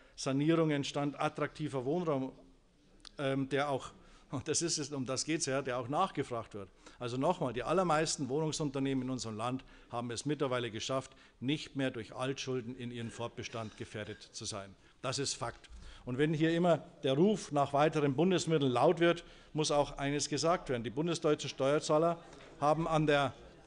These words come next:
positiven Entwicklung unserer Wohnungswirtschaft einen ganz großen Anteil. Sie haben erhebliche Mittel, etwa im Bereich der Altschulden, übernommen. Unsere Wohnungswirtschaft hat davon sichtbar profitiert. Und für diese Unterstützung, Frau Lück, sind wir in Mecklenburg-Vorpommern dankbar.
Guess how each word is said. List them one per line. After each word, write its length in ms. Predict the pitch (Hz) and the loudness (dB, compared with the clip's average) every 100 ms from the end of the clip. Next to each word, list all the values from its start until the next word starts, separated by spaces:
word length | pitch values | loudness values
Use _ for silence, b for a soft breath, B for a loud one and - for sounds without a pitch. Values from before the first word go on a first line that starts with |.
| - | 2
positiven 600 | 156 175 170 175 170 165 | 4 4 2 0 0 0
Entwicklung 440 | 127 147 156 165 | 0 0 0 0
unserer 240 | 151 151 139 | 0 0 2
Wohnungswirtschaft 1080 | 147 156 - - - - 143 147 165 160 | 2 0 -4 -12 -18 -2 0 2 0 -2
einen 200 | 143 139 | -2 0
ganz 320 | 139 160 185 - | 2 2 0 0
großen 320 | 160 147 160 | 0 0 0
Anteil. 340 | 202 208 139 | -2 0 -2
Sie 140 | 117 123 | -2 -2
haben 260 | 139 139 | 0 0
erhebliche 720 | 143 110 156 208 214 - 180 | -4 -2 -2 0 -2 0 0
Mittel, 360 | 170 165 117 92 B B | 0 0 -2 -4 B B
etwa 260 | 131 131 139 | -6 -2 0
im 100 | 135 | 0
Bereich 300 | 131 135 131 | 0 0 -2
der 100 | 117 | -4
Altschulden, 400 | 139 151 156 156 | -4 -2 -2 0
übernommen. 420 | 147 156 190 117 - B B | 0 2 0 -2 -8 B B
Unsere 240 | 135 131 | -4 -2
Wohnungswirtschaft 720 | 143 165 156 165 160 160 - | 0 0 0 -4 -2 -4 -2
hat 160 | 151 151 | -4 -4
davon 260 | - 151 | -4 -4
sichtbar 480 | 143 165 - 160 151 | -2 -6 -4 -2 -2
profitiert. 580 | 143 135 147 - 202 - B B B | -2 -4 -6 0 0 0 B B B
Und 120 | 139 | -4
für 120 | 151 | -2
diese 360 | 123 180 180 175 | 0 0 2 2
Unterstützung, 600 | 165 143 - 175 185 175 | 2 0 0 0 0 0
Frau 160 | 165 | 2
Lück, 160 | 151 160 - B B | 2 0 -4 B B
sind 300 | - 175 165 | 0 0 0
wir 100 | 160 | 0
in 160 | 160 | 2
Mecklenburg-Vorpommern 1000 | 147 160 175 160 160 - 147 160 170 170 | 0 0 0 0 0 0 -2 0 0 2
dankbar. 500 | 190 247 - 120 92 | 2 2 0 -4 -4